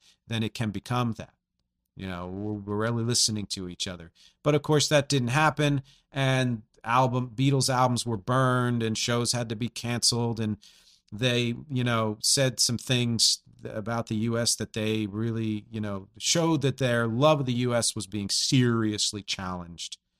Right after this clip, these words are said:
by thick-headed people, you know, and the, and their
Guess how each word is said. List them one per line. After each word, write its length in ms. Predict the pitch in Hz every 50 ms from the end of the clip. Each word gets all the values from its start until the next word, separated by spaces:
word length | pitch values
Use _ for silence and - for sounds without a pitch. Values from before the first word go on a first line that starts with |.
| _ _ _ _ _ _ _ _ _ _ -
by 500 | 98 - 117 113 110 110 107 104 104 98
thick-headed 640 | - - - - 117 - - - 95 92 87 85 73 -
people, 400 | - 87 80 - 87 80 78 - _ _ _ _ _
you 120 | 95 92
know, 200 | 92 90 90 90
and 120 | 90 92 92
the, 120 | 92 -
and 220 | 101 98 92 92
their 420 | 90 92 92 90 90 87 85 -